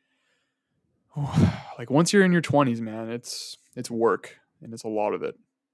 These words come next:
So really take, take these times to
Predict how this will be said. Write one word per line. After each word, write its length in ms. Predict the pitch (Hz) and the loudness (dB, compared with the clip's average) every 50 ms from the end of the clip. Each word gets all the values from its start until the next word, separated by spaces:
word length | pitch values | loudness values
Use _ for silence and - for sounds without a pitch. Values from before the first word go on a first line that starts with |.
| _ _ _ _ _ _ _ _ _ _ _ | _ _ _ _ _ _ _ _ _ _ _
So 420 | - - - - 107 107 107 120 - _ _ _ _ _ _ _ _ _ _ _ _ _ _ - - - - | -20 -18 -12 -10 -8 -8 -8 -10 -14 _ _ _ _ _ _ _ _ _ _ _ _ _ _ -16 -16 -12 -6
really 280 | 123 131 131 127 120 | -2 0 0 0 0
take, 320 | - - 131 123 - _ _ | -2 -6 -8 -10 -10 _ _
take 180 | - 131 127 - | -12 -12 -8 -8
these 160 | 127 123 - | -8 -8 -8
times 460 | - - 113 110 104 98 101 98 - | -10 -10 -8 -6 -6 -6 -8 -10 -12
to 300 | - - 101 104 101 - | -12 -10 -10 -10 -10 -12